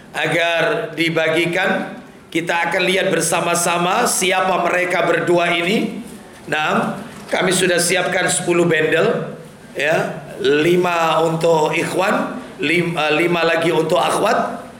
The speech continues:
satu bendel tiga puluh lima eksemplar. Nah, jadi semoga cukup itu ya. Nah, langsung bisa dibagi merata ya.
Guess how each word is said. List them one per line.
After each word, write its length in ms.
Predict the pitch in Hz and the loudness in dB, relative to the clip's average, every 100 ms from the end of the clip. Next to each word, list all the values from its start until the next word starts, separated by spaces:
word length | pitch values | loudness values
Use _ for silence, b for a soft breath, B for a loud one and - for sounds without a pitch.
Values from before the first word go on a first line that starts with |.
| - | -10
satu 320 | - 165 190 | -4 0 0
bendel 640 | 170 170 170 180 190 185 190 - | 2 2 2 4 4 2 -2 -2
tiga 400 | 160 147 160 160 | -2 2 2 2
puluh 160 | 170 | 2
lima 320 | 170 175 175 | 2 2 2
eksemplar. 800 | 165 - 185 175 165 120 110 - - - - - | 0 0 -2 0 2 2 -2 -6 -12 -16 -16 -6
Nah, 480 | 143 131 117 - - - - - - - | -2 0 -2 -4 -10 -14 -16 -14 -14 -6
jadi 640 | 143 143 165 165 160 - - - - - | -2 2 2 4 2 0 -4 -6 -10 -8
semoga 480 | - 160 170 165 | -4 0 2 2
cukup 320 | 165 180 170 160 139 | 2 2 2 0 2
itu 160 | 143 135 | 2 2
ya. 80 | 180 - - - - - - | 0 -2 -10 -14 -18 -16 -6
Nah, 480 | 139 135 117 - - - - | -4 -2 -2 -6 -10 -16 -10
langsung 400 | 185 139 147 165 | -2 0 2 2
bisa 560 | 156 139 151 151 147 139 | 2 0 0 0 0 0
dibagi 400 | 143 147 147 147 | 0 0 0 0
merata 400 | 151 160 - 139 | 0 0 0 0
ya. 400 | 147 208 - | 2 0 -2